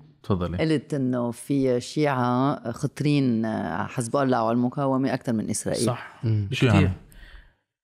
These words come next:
Speaker 4: ما هو
Speaker 3: يعني
Speaker 4: هذا الشخص اللي أنت عم ترسخ له ال-، العقيدة بطريقة غير مباشرة ممكن يروح للإكستريم،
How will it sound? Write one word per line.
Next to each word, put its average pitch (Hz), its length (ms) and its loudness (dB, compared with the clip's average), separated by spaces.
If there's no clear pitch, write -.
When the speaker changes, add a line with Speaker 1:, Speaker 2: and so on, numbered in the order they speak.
Speaker 4:
ما - 140 6
هو 127 140 10
Speaker 3:
يعني 120 100 10
Speaker 4:
هذا 123 140 4
الشخص 113 360 0
اللي 98 200 0
أنت 110 160 0
عم 90 340 -2
ترسخ 90 520 -4
له 82 140 -4
ال-، 80 360 -8
العقيدة 87 800 -4
بطريقة 85 560 -6
غير 92 200 -4
مباشرة 82 800 -8
ممكن 98 500 -2
يروح 95 320 2
للإكستريم، 95 920 -4